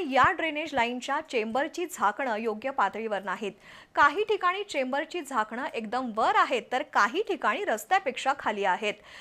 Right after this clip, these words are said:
त्यामुळं गाडी आदळून अपघात होऊ शकतो. वास्तविक ड्रेनेज लाईन टाकताना आणि नवीन रस्ता बनवताना चेंबरचं झाकण आणि रस्त्याची पातळी यामध्ये फरक असता कामा नये,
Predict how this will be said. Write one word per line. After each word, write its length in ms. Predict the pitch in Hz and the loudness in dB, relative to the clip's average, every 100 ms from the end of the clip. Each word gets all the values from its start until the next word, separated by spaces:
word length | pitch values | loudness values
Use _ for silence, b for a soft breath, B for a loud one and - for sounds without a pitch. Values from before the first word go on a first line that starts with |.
| B 311 | B 6
त्यामुळं 380 | 302 330 403 254 | 6 6 -2 4
गाडी 300 | 226 220 349 | 4 4 2
आदळून 420 | - 233 254 302 - | 0 0 -2 -6 -2
अपघात 400 | 233 214 220 254 | -2 -2 -2 -2
होऊ 200 | - 202 | -2 -6
शकतो. 440 | 220 196 - 202 - B B B 262 | -4 -6 -2 -2 -2 B B B 10
वास्तविक 680 | 269 277 - 359 415 466 | 10 10 6 2 2 2
ड्रेनेज 360 | 240 233 269 311 | 0 0 0 -2
लाईन 200 | 285 339 339 | -4 -4 4
टाकताना 480 | 202 196 - 330 233 | 4 4 0 0 0
आणि 160 | 208 | -2
नवीन 340 | 240 240 294 262 | -4 -6 -4 -2
रस्ता 340 | 214 - 294 | -4 0 0
बनवताना 600 | 226 214 269 508 359 226 330 B B - | 2 -2 -2 0 0 2 0 B B -4
चेंबरचं 640 | 311 294 330 403 453 453 - | 0 0 0 -2 -2 -4 -4
झाकण 440 | 247 - - 220 | -2 0 0 -2
आणि 180 | 220 269 | -2 -2
रस्त्याची 540 | 226 220 262 262 359 | -4 -2 -4 -4 -6
पातळी 480 | 349 202 262 262 220 | 2 4 4 -2 0
यामध्ये 440 | 220 233 - 285 370 - | 0 0 -2 -4 -4 -2
फरक 320 | 208 - - | 0 0 0
असता 320 | 208 - 285 | -2 0 0
कामा 320 | 277 202 185 | 2 0 0
नये, 160 | 202 | -2